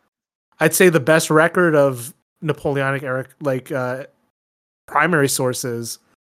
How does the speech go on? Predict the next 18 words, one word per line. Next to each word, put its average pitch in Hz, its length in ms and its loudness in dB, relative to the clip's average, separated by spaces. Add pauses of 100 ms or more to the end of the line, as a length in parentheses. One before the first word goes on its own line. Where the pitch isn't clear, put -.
(580)
is 151 220 2
the 139 100 4
letters 139 640 2
that 131 180 -2
he 135 80 -2
wrote 127 220 -4
to 127 80 -10
people 131 340 -8
and 127 160 -6
letters 123 320 -8
people 127 280 -10
wrote 120 340 -6
about 175 500 -4
him 113 280 -12
to - 140 -2
other 113 220 -8
people. - 420 -16 (640)
So 135 720 4